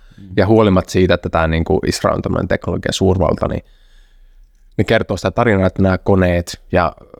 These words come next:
Speaker 2: välineet on täydellisiä, mutta todellisuudessa on jatkuvasti
Speaker 1: Mm.
Speaker 2: epäonnistumisia ja niinku ne ei toimi. Ja et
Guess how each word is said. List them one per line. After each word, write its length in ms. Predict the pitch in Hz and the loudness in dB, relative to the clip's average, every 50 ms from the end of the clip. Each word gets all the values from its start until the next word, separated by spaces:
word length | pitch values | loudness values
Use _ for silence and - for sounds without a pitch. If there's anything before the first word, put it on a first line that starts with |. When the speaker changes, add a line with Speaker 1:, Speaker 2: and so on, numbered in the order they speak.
| - - | -10 -4
Speaker 2:
välineet 420 | 92 92 92 90 85 87 87 87 - | -2 -2 -2 0 0 -2 -2 -2 -2
on 140 | 92 90 - | -4 -4 -2
täydellisiä, 680 | - 95 92 92 85 92 82 78 85 85 - - 82 80 | 0 2 2 2 2 2 2 0 -2 -2 -2 -2 -2 0
mutta 180 | 85 - - | -2 -4 -2
todellisuudessa 520 | - 95 92 92 90 87 82 - - - 98 | -2 0 0 0 0 -2 -4 -8 -8 -6 -4
on 60 | 92 | -2
jatkuvasti 440 | 87 87 - - 65 - 101 98 - | -2 -2 -2 -4 -4 -2 0 -2 -2
Speaker 1:
Mm. 60 | - - | -2 -4
Speaker 2:
epäonnistumisia 1000 | - 62 58 53 - 71 71 78 - - - 62 62 71 - - - 55 53 57 | -2 -2 -2 -4 -4 -6 -6 -6 -6 -6 -4 -4 -2 -2 -2 -2 0 0 0 0
ja 100 | 58 58 | 0 -2
niinku 200 | 58 62 - - | -2 -2 -2 -2
ne 120 | - - - - - - | -4 -4 -4 -6 -4 -2
ei 120 | 87 85 | 0 0
toimi. 580 | - - - 57 52 50 50 67 64 53 55 53 | 0 0 -2 -2 0 0 0 0 0 0 2 0
Ja 140 | 55 - - - - - - - | 0 0 -2 -6 -14 -14 -10 -10
et 140 | - - | -8 -8